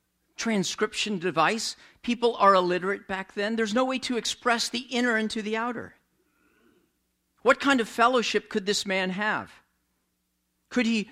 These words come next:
share his heart and his opinions with other people? No, I think he was in the room, perhaps, but eventually people just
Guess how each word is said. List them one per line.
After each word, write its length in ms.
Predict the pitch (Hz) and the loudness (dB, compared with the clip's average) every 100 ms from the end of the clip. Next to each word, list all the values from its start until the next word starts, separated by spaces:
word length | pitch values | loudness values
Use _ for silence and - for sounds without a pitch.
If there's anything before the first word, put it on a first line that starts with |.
| - | -10
share 480 | - - 226 220 220 | -4 2 4 4 4
his 220 | 208 196 | 2 -2
heart 340 | - 220 160 | 2 2 2
and 140 | 156 170 | -2 -4
his 200 | 180 190 | -2 -4
opinions 560 | - - 226 214 196 | -6 -4 -2 0 -2
with 160 | 175 180 | -4 -4
other 200 | 180 175 | -4 -6
people? 500 | - 220 - 131 - _ _ _ _ _ _ _ _ _ _ - | -8 -10 -8 -12 -12 _ _ _ _ _ _ _ _ _ _ -4
No, 80 | 254 | 0
I 80 | 262 | 2
think 180 | 294 | 0
he 80 | - | 0
was 180 | 269 214 | 0 0
in 120 | 262 | 0
the 100 | 233 | 0
room, 340 | 208 262 285 254 | 0 2 2 0
perhaps, 800 | 208 175 185 165 - - - - _ _ _ _ _ _ | -2 -4 -4 -6 -8 -10 -12 -14 _ _ _ _ _ _
but 140 | 220 214 - _ _ - | -2 -2 -6 _ _ -2
eventually 680 | 220 214 269 240 269 262 233 | 2 4 4 2 -2 -2 -2
people 320 | - 262 262 | -2 -2 -2
just 300 | 202 214 | 0 -2